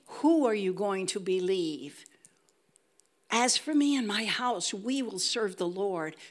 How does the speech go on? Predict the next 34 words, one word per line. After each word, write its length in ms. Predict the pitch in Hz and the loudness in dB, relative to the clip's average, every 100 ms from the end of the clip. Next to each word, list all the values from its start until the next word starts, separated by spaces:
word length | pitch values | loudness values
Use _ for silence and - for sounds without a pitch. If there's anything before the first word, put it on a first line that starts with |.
| - 208 | -20 0
Don't 380 | 277 302 302 | 4 4 0
turn 440 | - - 269 226 185 | -4 -2 -4 -4 -6
to 140 | - | -6
the, 140 | 185 160 - - - | -8 -8 -12 -12 -2
the 140 | 185 - | -2 2
idols 440 | 220 202 180 165 | 0 2 0 -2
of 160 | 190 - | -4 -2
your 120 | 175 | -4
father. 600 | - 170 165 160 139 123 - - - | -2 2 2 2 -4 -8 -12 -16 -2
Don't 360 | 269 311 302 - | 4 4 2 0
turn 480 | - 311 254 185 | 0 0 0 -2
to 120 | 170 196 | -4 -6
the 180 | 190 - | -6 0
idols 480 | 208 202 190 185 208 | 0 0 -2 -2 -2
of 100 | 180 | -2
the 80 | |
world. 640 | 170 202 196 165 151 139 - - - - - | -2 0 2 2 0 -2 -6 -10 -16 -10 4
Don't 360 | 330 320 240 | 6 6 2
rely 840 | 247 240 214 214 208 190 170 165 175 | 0 0 0 2 0 0 -2 -4 -6
on 140 | 180 | -4
your 120 | 170 - | -4 -2
own 380 | 202 190 175 165 | 0 2 0 0
independence 960 | 170 170 170 - 180 151 151 143 - | 0 -2 -2 -4 -4 -6 -10 -8 -6
and 120 | 165 | -6
your 140 | 156 - | -6 -4
own 460 | 196 190 170 160 156 | 0 0 0 -2 -2
wisdom 540 | 165 151 - 151 131 - - - | -2 -2 -4 -8 -10 -14 -10 -4
and 180 | 202 | -4
what 160 | 196 - | -4 -4
the 80 | 180 | -6
world 420 | 190 185 175 170 | -2 -2 -2 -4
says 380 | - 185 156 165 | -6 -4 -4 -4
is 180 | 160 - | -4 -6
good. 720 | _ - 180 147 78 - | _ -6 -4 -4 -8 -14